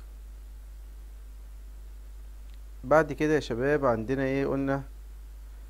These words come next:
تصفح المواقع، مكافأة اليومية. هنا الإحالات، رابط الإحالة بتاعك بتلاقيه هنا،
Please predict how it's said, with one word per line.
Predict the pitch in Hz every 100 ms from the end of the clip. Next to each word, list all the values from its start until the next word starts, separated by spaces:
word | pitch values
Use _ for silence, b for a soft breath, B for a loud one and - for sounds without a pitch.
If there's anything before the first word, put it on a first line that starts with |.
| b -
تصفح | - 143 143 127
المواقع، | 110 113 135 151 151
مكافأة | 120 139 - 127 120
اليومية. | 110 104 117 143 170 165
هنا | 139 139
الإحالات، | - - 113 131 165 135
رابط | 123
الإحالة | - - 123
بتاعك | - 131
بتلاقيه | 117 - 120 135
هنا، | 151